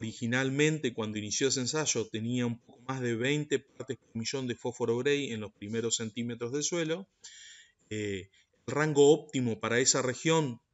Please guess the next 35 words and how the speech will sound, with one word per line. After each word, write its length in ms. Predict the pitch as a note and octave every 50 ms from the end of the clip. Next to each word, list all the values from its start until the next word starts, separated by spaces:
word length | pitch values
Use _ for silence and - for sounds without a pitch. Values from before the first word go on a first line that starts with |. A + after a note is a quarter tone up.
| _ _ _ _ _
este, 440 | - _ - A2+ G#2 G2+ G2 F2 - _ - - _ _ - _ _
estaba 380 | _ - C3+ C3 C3 B2+ A#2+ A2
comprendido 640 | B2 A#2 A2 A#2+ A2+ A#2+ B2+ C#3 D3+ D3+ C3+ B2
entre 300 | A2+ A2 - G#2+ G#2+ - _ _
quince 320 | - D#3 D3+ C#3+ - - B2
y 60 | A2+
veinte 360 | A2+ B2 C3+ C#3 C3 C3+ B2
partes 320 | A#2 B2+ A#2+ A#2 - A#2 -
por 160 | - A#2 A#2
millón. 500 | B2 B2 - E3 D#3+ E3 E3 F3+ F#3+ - _ _ _ _ _ _ _ _ - - - - - _ _ _ _ _
Eh, 580 | - A2+ A2 G#2+ G#2 G2+ G2 F#2+ F2+ F2 F2+ - _ _ _ _ _ _ _ _ _ _ _ _
en 80 | C3+ C3+
la 100 | C3+ B2+
medida 340 | B2+ C3+ C#3+ E3 E3+ E3+ D#3
que 100 | C#3+ C3+
fueron 300 | - D#3 D3+ D#3 D3 D3+
pasando 420 | C#3+ A#2+ - D#3+ D3 D3 C#3+ C#3+
los 160 | B2+ B2+ B2
años, 380 | D#3+ F3 F3+ E3 D#3+ D#3 C3+ B2
esto 300 | C#3 C3+ - - C3 C3+
es 80 | C3+
una 240 | C3+ C3+ C3 B2+ A#2+
rotación 800 | A2+ A#2+ A#2 A2 - A2+ G2+ - - C3+ C#3 C#3 C#3 C#3 - - _ _ _ _ _ _ _
maíz-soja, 1500 | B2 A#2+ A#2 A2+ A2+ A2+ A2+ A#2+ C3 C#3 D3 D3 - - - - - - - - F3+ F3+ - - - B2+ B2+ D3+ G3+ - _ _ _ _ _
¿sí? 280 | - A#2+ A#2+ C#3+ E3+ F#3+ F#3 D#3 A#2+ A2+ G#2 G#2 A#2 - _ _ _ _ _
Un 200 | - C3 B2 A#2
año 200 | A#2 A#2 A#2 A#2 A2+
maíz, 360 | B2 C#3+ E3 F3+ F#3+ F3+ D3
el 120 | B2 A2+
otro 220 | A#2+ A#2 - A#2+ A#2
año 200 | A#2 A#2+ A2+ A2
soja, 400 | - D#3 F3+ F3+ - - E3 C#3+
los 180 | B2+ B2 A2
ensayos 420 | A2+ A2+ G#2+ - B2+ B2 - B2 A2
están 360 | - - A#2+ A#2+ A#2+ A#2 -